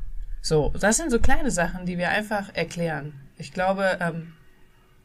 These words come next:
Kinder freuen sich auch, wenn man viel erklärt und nicht nur das, äh, ich muss das Fenster zumachen.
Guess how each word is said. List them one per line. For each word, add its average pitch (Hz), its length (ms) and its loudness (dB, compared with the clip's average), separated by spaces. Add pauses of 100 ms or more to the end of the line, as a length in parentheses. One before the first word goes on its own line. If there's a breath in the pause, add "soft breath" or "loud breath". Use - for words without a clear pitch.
Kinder 220 300 4
freuen 240 320 0
sich 196 140 0
auch, 170 140 -4
wenn 175 100 -2
man 175 180 -4
viel 220 260 -2
erklärt 208 460 0
und 196 140 -8
nicht 202 180 -6
nur 196 160 -6
das, 170 320 0
äh, 160 220 -4 (600 loud breath)
ich 160 260 -4
muss 170 160 2
das 147 140 -2
Fenster 135 280 -6
zumachen. 131 220 -8